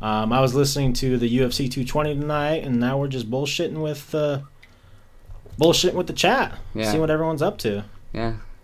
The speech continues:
Speaker 2: if you guys wanna watch the whole thing, I talked about Sundance for a bit there at the beginning, and we talked about a U F C fight, but yeah, now we're just hanging out with you guys. Get follow, donation, sound,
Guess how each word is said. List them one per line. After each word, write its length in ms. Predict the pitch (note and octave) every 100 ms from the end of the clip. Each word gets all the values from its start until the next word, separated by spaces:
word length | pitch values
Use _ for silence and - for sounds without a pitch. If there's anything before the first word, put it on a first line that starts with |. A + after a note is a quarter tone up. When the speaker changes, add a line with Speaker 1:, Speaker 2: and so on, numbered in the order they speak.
| -
Speaker 2:
if 60 | -
you 80 | G#2
guys 120 | G2
wanna 160 | G#2+ G2+
watch 200 | G#2 G2
the 40 |
whole 140 | G2 G2
thing, 420 | G2 G2 G2 G2 G2+
I 60 |
talked 280 | G2 G2 -
about 360 | G2 G2 G2 - -
Sundance 560 | - A#2+ G#2+ A2 A2
for 140 | - A2+
a 60 |
bit 260 | G#2 A#2+ -
there 340 | A#2+ B2 C3 - - -
at 80 | F#2
the 60 |
beginning, 520 | G2 G#2 A#2+ B2+ C3 A#2
and 120 | G#2
we 80 | G2+
talked 180 | G#2+ G#2
about 120 | G#2
a 20 |
U 120 | G2+
F 60 | G2+
C 160 | - G#2
fight, 380 | - G#2+ G#2+ -
but 200 | G2 G2
yeah, 160 | G#2+ F#2+ - -
now 100 | B2
we're 80 | A#2+
just 160 | G#2 - - - - - - - -
hanging 140 | A#2 A#2
out 120 | G2+
with 100 | G#2
you 100 | G#2
guys. 420 | G#2 G2+ G2 - - -
Get 160 | - -
follow, 160 | - G2+
donation, 400 | G2+ G2+ G2+ G2
sound, 520 | - G2 F#2+ F#2+ F#2+